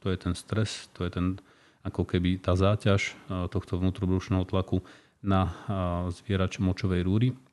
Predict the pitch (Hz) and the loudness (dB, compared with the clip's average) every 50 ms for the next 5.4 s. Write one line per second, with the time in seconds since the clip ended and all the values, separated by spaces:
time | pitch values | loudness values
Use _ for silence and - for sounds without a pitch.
0 | _ - 127 123 101 95 90 - - - 139 131 123 120 113 - - - - _ | _ 6 6 6 6 6 0 -6 -4 0 4 4 4 4 2 0 -6 -20 -20 _
1 | _ - 113 113 113 110 - 120 107 - 104 - - 101 101 101 - - 101 92 | _ -2 0 2 2 4 4 4 4 4 2 0 2 2 2 2 2 -2 0 0
2 | 110 101 - 98 87 90 92 - - 98 - - 107 98 95 87 - 95 - - | 0 2 2 2 2 2 2 2 0 0 2 2 4 4 4 4 2 0 2 2
3 | 95 90 92 87 92 98 101 101 101 95 85 90 90 87 87 87 87 87 85 82 | 4 4 4 4 4 4 4 4 4 4 4 2 2 2 2 2 0 0 0 -2
4 | 82 95 - - 104 107 104 - - 104 - - 90 87 87 87 - 104 104 104 | -4 -6 -8 -12 -14 -16 -10 -6 -6 -2 0 2 2 2 2 2 2 2 2 2
5 | - - 104 95 90 90 90 | 4 2 4 4 4 4 4